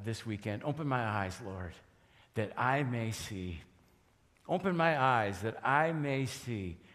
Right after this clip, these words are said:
what you're doing in this situation." I wish I could tell you that your circumstance is gonna immediately change. It might not, but that doesn't mean God is, is, is, is any less with you. So don't look at your circumstances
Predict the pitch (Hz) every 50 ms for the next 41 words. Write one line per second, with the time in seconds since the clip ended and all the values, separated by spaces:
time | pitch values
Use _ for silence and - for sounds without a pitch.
0 | - - - - _ - 123 127 123 127 127 123 123 113 101 113 110 110 107 101
1 | 90 85 82 85 - - - - - _ _ - 123 123 123 120 117 113 110 107
2 | - - - 104 - 131 117 - - 120 110 110 110 107 - - 110 117 147 156
3 | 147 147 143 139 - 143 147 143 143 147 151 135 135 127 113 120 135 127 - -
4 | 139 139 - 151 123 - - 151 147 147 139 - 113 107 113 135 123 120 117 117
5 | 123 143 143 139 143 143 131 127 120 110 - - 131 131 135 139 135 110 131 -
6 | 185 196 214 190 196 202 175 170 180 185 160 123 101 - - - - - - -
7 | - - - - - - _ _ _ 139 139 139 135 - - - - 151 170 180
8 | 196 185 185 151 139 147 156 147 139 113 90 120 117 120 127 131 135 139 135 127
9 | 113 104 - - - - - - - - - _ _ _ - 120 120 113 113 110
10 | 101 - - - - 113 113 110 107 - 131 113 139 139 139 135 131 131 131 131
11 | 123 - - 120 117 117 - - 113 110 110 - 143 135 110 110 - 190 190 208
12 | 233 233 233 - - - - - - - - _ 151 170 214 220 220 262 - -
13 | 185 208 190 190 190 185 185 - - - 185 185 180 180 156 - - - 143 131
14 | 123 120 117 - 135 127 123 107 -